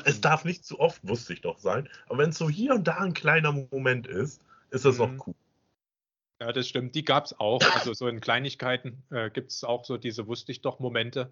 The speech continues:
Speaker 2: Aber solange dann bei der großen Handlung dann die Überraschung drin ist, ist es schön. Das Einzige, was mich nervt, ist,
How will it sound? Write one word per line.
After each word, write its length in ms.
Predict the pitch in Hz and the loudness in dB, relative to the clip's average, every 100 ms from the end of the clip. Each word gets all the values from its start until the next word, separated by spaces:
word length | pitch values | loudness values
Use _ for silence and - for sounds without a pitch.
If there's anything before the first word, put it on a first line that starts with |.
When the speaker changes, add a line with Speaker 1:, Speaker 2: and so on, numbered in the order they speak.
| _ _ _ _ | _ _ _ _
Speaker 2:
Aber 260 | 127 120 113 | -4 0 2
solange 420 | 127 107 123 151 | 2 2 2 2
dann 320 | 131 123 127 | 0 -2 -2
bei 160 | 127 107 | 0 0
der 460 | 107 98 95 90 - - | 2 0 0 -4 -14 -16
großen 580 | 95 120 185 185 165 | -6 -2 -2 -4 -2
Handlung 640 | 123 131 151 143 143 143 135 _ - | 0 -2 -2 -2 0 -2 -12 _ -6
dann 200 | 113 110 | -4 -2
die 80 | |
Überraschung 480 | 110 107 104 123 131 | -2 0 0 0 -2
drin 180 | - 117 | -4 -6
ist, 160 | 113 110 | -6 -8
ist 160 | - | -12
es 100 | 90 | -14
schön. 400 | - 101 95 90 _ _ _ _ - | -10 -6 -6 -10 _ _ _ _ -10
Das 100 | 123 | -2
Einzige, 420 | 143 147 143 120 | -2 0 2 2
was 160 | 113 | 2
mich 200 | 120 107 | 0 -2
nervt, 360 | 107 113 123 - | 0 0 0 -2
ist, 380 | 117 113 - | -6 -4 -8